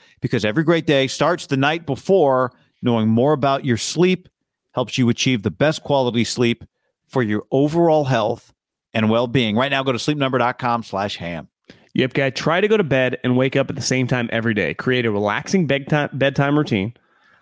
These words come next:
Speaker 2: at least twenty minutes before you plan to close your eyes.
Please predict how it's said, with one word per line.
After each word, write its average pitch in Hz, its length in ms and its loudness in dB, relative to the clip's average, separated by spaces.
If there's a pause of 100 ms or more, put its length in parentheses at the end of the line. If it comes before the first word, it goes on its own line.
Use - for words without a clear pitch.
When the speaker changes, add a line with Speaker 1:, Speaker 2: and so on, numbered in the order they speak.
(280)
Speaker 2:
at 143 140 -2
least 143 240 0
twenty 185 400 2
minutes 180 260 2
before 156 320 0
you 139 120 2
plan 156 320 0
to 147 60 0
close 151 240 2
your 151 120 2
eyes. - 320 -6